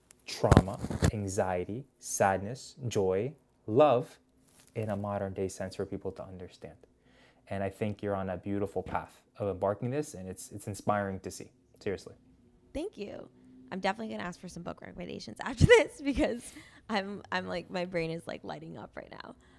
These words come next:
Speaker 2: Um, I did have, like, a, a few other questions
Speaker 1: Please.
Speaker 2: before wrapping up, um, um, specific to developing those character strengths that you talked about.
Speaker 1: Mm-hmm.
Speaker 2: So, like, for those who are, you know, are like myself,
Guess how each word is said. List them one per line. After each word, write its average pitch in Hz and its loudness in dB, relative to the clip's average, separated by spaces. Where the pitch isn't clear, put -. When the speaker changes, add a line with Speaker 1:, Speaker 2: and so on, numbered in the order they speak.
Speaker 2:
Um, 107 -4
I 220 4
did 269 -2
have, 320 -6
like, 233 -4
a, 131 -2
a - 0
few 254 -2
other 262 2
questions 180 -4
Speaker 1:
Please. 151 0
Speaker 2:
before 190 0
wrapping 185 0
up, 185 0
um, 165 -2
um, 180 0
specific 220 -4
to 208 -8
developing 175 0
those 160 -6
character 160 -4
strengths 151 -8
that - -12
you 151 -12
talked 151 -6
about. 147 -4
Speaker 1:
Mm-hmm. - -12
Speaker 2:
So, 180 4
like, 175 -4
for 240 -4
those 262 -2
who 214 -2
are, 175 0
you 170 -6
know, 160 -2
are 156 -4
like 160 -4
myself, 151 0